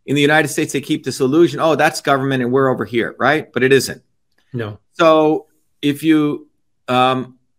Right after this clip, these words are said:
Speaker 1: go look at, uh, this, the sort of the, uh, one rule for you and another rule for me, is that in eighteen forty-five, Texas,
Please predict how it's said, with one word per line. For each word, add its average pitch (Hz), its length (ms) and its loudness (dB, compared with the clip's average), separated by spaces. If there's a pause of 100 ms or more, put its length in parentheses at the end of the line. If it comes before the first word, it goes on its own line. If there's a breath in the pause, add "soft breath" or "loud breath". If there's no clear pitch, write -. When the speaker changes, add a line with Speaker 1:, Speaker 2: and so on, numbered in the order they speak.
(320)
Speaker 1:
go 143 200 2
look 151 500 -2
at, 127 480 0 (440)
uh, 117 640 -2
this, 127 340 -4 (220)
the 120 200 -2
sort 139 280 -2
of 117 120 -6
the, 113 420 -4 (420)
uh, 110 180 -4
one 123 320 -2
rule 131 240 0
for 127 180 -4
you 120 180 0
and 117 100 -2
another 113 260 -2
rule 113 200 -2
for 107 160 -8
me, 123 520 -2 (500)
is 123 180 2
that 135 360 2
in 123 300 -2
eighteen 123 380 -2
forty-five, 127 760 0 (160)
Texas, 147 680 -4